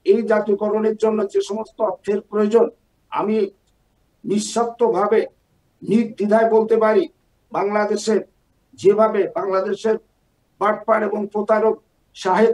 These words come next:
পাপুল সহ আরো অনেকে যে অবৈধ অর্থ এই জব্দকৃত অর্থ দিয়ে বাংলাদেশের লক্ষ লক্ষ শিক্ষকদের পরিবার আপনি চালাতে পারবেন। আমার দেখা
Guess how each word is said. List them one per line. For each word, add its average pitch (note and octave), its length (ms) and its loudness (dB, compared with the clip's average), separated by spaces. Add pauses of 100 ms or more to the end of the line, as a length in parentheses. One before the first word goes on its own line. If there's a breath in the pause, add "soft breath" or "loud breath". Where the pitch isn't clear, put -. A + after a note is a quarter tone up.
পাপুল G#3 340 -2
সহ G#3+ 160 0
আরো G#3 240 2
অনেকে G#3 320 -2
যে G#3 220 0 (600)
অবৈধ G#3 440 2
অর্থ F3+ 380 2 (520)
এই D3 100 -6
জব্দকৃত G#3+ 720 0
অর্থ F#3+ 240 0
দিয়ে G#3+ 220 0
বাংলাদেশের G3+ 640 -4 (120)
লক্ষ A3 260 -2
লক্ষ G#3+ 300 -4
শিক্ষকদের F#4+ 640 -4 (340)
পরিবার G#3+ 380 2
আপনি G3 220 -2
চালাতে F#3 340 -4
পারবেন। F#4 360 -4 (540)
আমার A3+ 360 0
দেখা G#3 400 -2